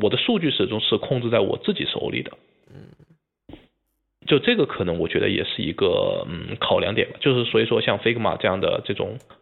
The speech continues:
Speaker 1: 网络所谓的，现在所谓的saas这种结构嘛，就 soft-，software as a serv-，as a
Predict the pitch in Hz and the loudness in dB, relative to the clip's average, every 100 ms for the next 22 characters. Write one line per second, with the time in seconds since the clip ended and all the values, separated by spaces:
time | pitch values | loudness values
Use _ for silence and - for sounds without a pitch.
0 | - 101 78 85 131 156 123 104 90 - | 2 4 4 2 4 6 6 6 4 4
1 | 101 107 101 101 107 98 - 92 98 95 | 6 6 4 2 2 2 2 2 2 2
2 | 160 139 - - - _ - 107 101 - | 4 2 2 -12 -20 _ 2 4 4 -2
3 | - - - 82 95 87 101 - - - | -8 -14 -4 -2 0 0 0 0 -4 -16
4 | - - 165 165 - - - 170 170 120 | -4 2 4 2 -10 -12 2 2 4 2
5 | 117 104 92 92 101 - 127 151 - - | 4 4 4 2 0 2 2 2 -6 -20
6 | _ - 104 104 101 | _ 0 2 4 4